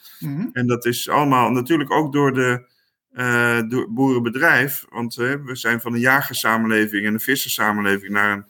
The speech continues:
Speaker 2: boerenbedrijfssamenleving gegaan. Omdat dat veel efficiënter, eh, was voor die boeren.
Speaker 1: Ja.
Speaker 2: En
Speaker 1: En
Speaker 2: dat
Speaker 1: het
Speaker 2: is
Speaker 1: kappen
Speaker 2: natuurlijk
Speaker 1: van
Speaker 2: ook in
Speaker 1: bomen
Speaker 2: Zuid-Amerika aan de gang met, met de ontbossing.
Speaker 1: Ja, en het kappen van bomen levert gewoon direct, eh, materieel voordeel op, want die kan je verkopen.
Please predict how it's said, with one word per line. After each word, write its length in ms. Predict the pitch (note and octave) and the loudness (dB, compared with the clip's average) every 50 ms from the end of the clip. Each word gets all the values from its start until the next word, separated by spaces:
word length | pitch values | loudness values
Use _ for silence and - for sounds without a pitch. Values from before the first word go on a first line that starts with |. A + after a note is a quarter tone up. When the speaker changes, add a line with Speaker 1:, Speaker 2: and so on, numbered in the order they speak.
| _ _ _ _ | _ _ _ _
Speaker 2:
boerenbedrijfssamenleving 1080 | - A2 A#2 A2+ A2 G2 G2 G#2+ A#2+ C3 C#3 C#3 - G#2+ G#2 G2+ G2 F#2 F2+ F#2 F#2+ - | -2 0 0 0 0 0 0 2 2 2 2 2 0 0 0 2 2 2 2 0 0 -2
gegaan. 300 | G2 G2 G2 A2 B2+ _ _ _ _ - _ _ _ - | -2 -2 -2 -2 -6 _ _ _ _ -20 _ _ _ -12
Omdat 260 | A#2 A2+ A2+ A2+ G#2+ | -6 -2 -2 0 0
dat 140 | A2+ A2 - | 0 -2 2
veel 140 | A#2+ G#2 | 2 4
efficiënter, 760 | F#2 G#2 A2 - - B2+ B2+ C3+ C3 - A2+ G#2 G2+ F#2+ F#2 F#2 | 4 4 2 -2 -2 0 0 0 0 0 0 0 2 2 2 2
eh, 80 | F2 | 2
was 320 | E2 E2+ F2+ - - - - | 2 0 0 0 -2 -6 -4
voor 140 | - G2+ | -4 -4
die 100 | G2+ F#2+ F2+ | -4 -4 -8
boeren. 300 | F#2+ F#2+ F#2 F2 E2+ - | -2 0 0 0 0 0
Speaker 1:
Ja. 140 | - - _ _ _ _ _ _ _ _ _ _ _ | -4 -10 _ _ _ _ _ _ _ _ _ _ _
Speaker 2:
En 140 | A#2 A#2 | 0 2
Speaker 1:
En 60 | A2 G#2 | 4 4
Speaker 2:
dat 80 | A#2+ | 4
Speaker 1:
het 80 | A#2 B2+ | 2 2
Speaker 2:
is 60 | B2 | 0
Speaker 1:
kappen 140 | A#2+ B2+ C3 C#3 | 2 4 2 2
Speaker 2:
natuurlijk 220 | D#3+ D#3+ D#3+ D#3+ | 4 4 4 4
Speaker 1:
van 40 | D#3 | 4
Speaker 2:
ook 60 | D3+ | 4
in 60 | D3+ D#3+ | 4 4
Speaker 1:
bomen 180 | C#3 C3 - | 4 4 4
Speaker 2:
Zuid-Amerika 440 | - C3 C#3 D#3 E3+ E3+ - - D#3 | 2 2 4 4 4 2 2 0 0
aan 120 | D3 C3+ | 2 2
de 100 | C3 C3 | 0 -2
gang 260 | - - A2 A2 A2 A2 | 0 0 0 0 2 0
met, 220 | A2+ G#2+ - A2+ G#2+ | -2 -4 -6 -6 -4
met 200 | A2 A2 G#2 - | -4 -4 -4 -4
de 200 | - G#2+ G2+ G2 | -6 -6 -4 -4
ontbossing. 500 | A2 A2 F#2+ G#2 G2+ - - - F#2+ - _ _ _ _ - | -4 -4 -2 -2 -4 -4 -4 -10 -12 -16 _ _ _ _ -2
Speaker 1:
Ja, 280 | F#3 F3+ - - - - | -2 -2 -2 -2 -8 -6
en 80 | - F3 | -6 -6
het 80 | E3 - | -2 0
kappen 220 | A3+ A3 G#3+ E3+ | 0 0 0 2
van 140 | D#3+ D#3+ C#3+ | 0 2 2
bomen 320 | D#3+ F#3 G3+ G3 D#3+ C#3+ | 4 4 4 4 2 2
levert 260 | C3+ C3+ C#3+ B2 A#2+ | 0 0 -2 -4 -8
gewoon 200 | - - D#3 D3 | -6 -6 -6 -4
direct, 380 | C3+ D3+ D3+ D#3+ D#3 D#3 - - | -2 -2 0 0 -2 -2 -4 -8
eh, 200 | D#3+ D3+ D3+ D3+ | -6 -4 -4 -2
materieel 380 | D3+ D#3 D#3 - - E3 E3 E3 | -2 -4 -4 -2 0 0 0 0
voordeel 360 | E3 F#3+ G#3 G#3 F#3+ F3 D3+ | 0 -2 0 2 2 0 0
op, 180 | C3+ B2+ A#2+ | 0 -4 -6
want 120 | - D3+ D#3+ | -6 -6 -6
die 80 | D3 | -6
kan 80 | - B2+ | -6 -8
je 60 | A#2+ | -8
verkopen. 500 | - - - F3 F#3 G3 F#3+ - C#3+ - | -8 -6 -4 -2 -2 -2 -4 -8 -16 -16